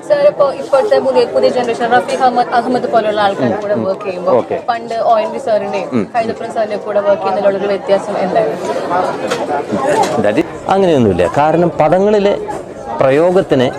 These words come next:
Speaker 2: ഒരു ചെറിയ പുതുമ ഇവര് പുതിയ ആൾക്കാർ വരുമ്പോൾ, കാരണം ഈ സംഗീതത്തിൽ പുതുമ കണ്ടുപിടിക്കുന്ന പോലെ തന്നെ പഴയ പാട്ടുണ്ടാക്കരുതെന്ന് അവർക്കറിയാലോ. പഴയ വരി, വരികൾ ഉപയോഗിക്കരുത്,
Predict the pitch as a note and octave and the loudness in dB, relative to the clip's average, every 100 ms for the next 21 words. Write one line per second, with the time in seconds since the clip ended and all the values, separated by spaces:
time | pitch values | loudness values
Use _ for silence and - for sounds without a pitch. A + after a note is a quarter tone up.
0 | - - - G3 - C#3+ C#3+ C#3+ B2+ G#2+ | -10 -6 0 0 2 2 2 0 0 2
1 | A2 C3+ - - - A#2+ A#2 A2 G#2+ A2 | 0 -2 -8 -8 -2 0 0 0 2 2
2 | G2+ G2 A2+ A2 G2 F#2+ F2 - - - | 2 2 0 0 -2 -2 -6 -6 -16 -14
3 | - F3 F#3+ G#3 D#3 E3+ - - D3+ E3+ | -2 0 2 0 0 -6 -14 -2 2 4
4 | E3 C#3 C#3 E3+ F#3 F3+ G3+ G3+ E3+ F3+ | 2 0 2 2 2 0 -2 0 0 0
5 | F#3+ F3+ F3 F3 F3 F3+ E3+ E3+ E3 F3+ | 0 -2 -2 -2 -2 0 2 2 2 0
6 | F3 G#2 - - - - - - G#2+ B2 | 0 -2 -4 -12 -14 -12 -2 2 4 4
7 | D#3 D3 E3+ D#3 C#3+ C#3 E3+ E3+ F3 E3+ | 4 2 0 2 2 4 2 4 4 2
8 | D3 E3+ C#3+ G#2 E2 - - F#2+ F#2+ C#3 | 4 4 4 2 -2 -10 -2 0 2 4
9 | D#3 D3 C#3 B2 C3+ D#3+ D3+ D#3 D#3+ D#3 | 6 4 4 4 6 4 6 6 6 6
10 | E3 C#3+ D#3+ | 2 2 -2